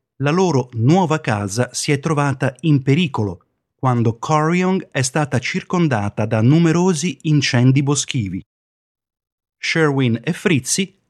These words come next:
hanno accolto nella loro casa membri della comunità filippina locale e si sono alternati a tenere d'occhio il fuoco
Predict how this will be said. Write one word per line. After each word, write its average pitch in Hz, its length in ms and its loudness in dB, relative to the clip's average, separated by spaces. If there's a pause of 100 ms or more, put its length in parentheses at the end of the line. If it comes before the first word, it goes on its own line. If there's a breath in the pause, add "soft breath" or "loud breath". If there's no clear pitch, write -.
hanno 160 240 2
accolto 165 520 0
nella 131 340 2
loro 180 240 0
casa 117 580 -4
membri 156 520 2
della 120 320 2
comunità 151 680 0
filippina 135 680 -2
locale 113 600 -2 (420)
e 131 260 -2
si - 220 -6
sono 139 400 2
alternati 143 800 -2 (360)
a 143 120 -2
tenere 160 440 2
d'occhio 139 520 -2
il 175 140 -4
fuoco 160 720 -4